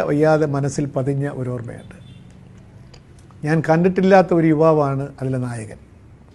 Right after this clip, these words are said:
ഈ ഗുണ്ട ആക്ട് എന്ന് നമ്മൾ പറയുന്ന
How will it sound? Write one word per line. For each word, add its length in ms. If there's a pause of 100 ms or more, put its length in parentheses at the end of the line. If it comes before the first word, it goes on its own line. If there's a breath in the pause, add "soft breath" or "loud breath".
(2250)
ഈ 40 (1800)
ഗുണ്ട 200 (160)
ആക്ട് 200
എന്ന് 120
നമ്മൾ 160 (100)
പറയുന്ന 280